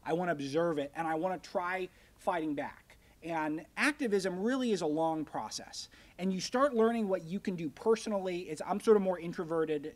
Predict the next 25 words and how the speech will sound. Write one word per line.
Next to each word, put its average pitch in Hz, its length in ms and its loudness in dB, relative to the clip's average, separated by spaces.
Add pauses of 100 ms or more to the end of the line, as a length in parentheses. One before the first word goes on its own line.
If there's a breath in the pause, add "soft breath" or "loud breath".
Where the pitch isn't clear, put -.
than, 139 440 -4 (100)
than 139 300 -4
some 170 200 0
people. 160 380 -6 (260 loud breath)
So 165 420 2 (100)
I, - 120 -6 (140)
I 233 100 8
didn't 262 240 6
like 196 220 4
standing 156 420 -2
on 139 120 -2
a 127 40 -6
corner 151 440 0
and 135 80 -4
holding 135 280 -4
a 113 40 -8
picket - 280 -12
sign. - 320 -12 (380 loud breath)
So 196 160 0
I 190 80 4
thought, 190 220 0
what 226 200 0
could 247 120 -2
I 202 160 0
do 139 560 0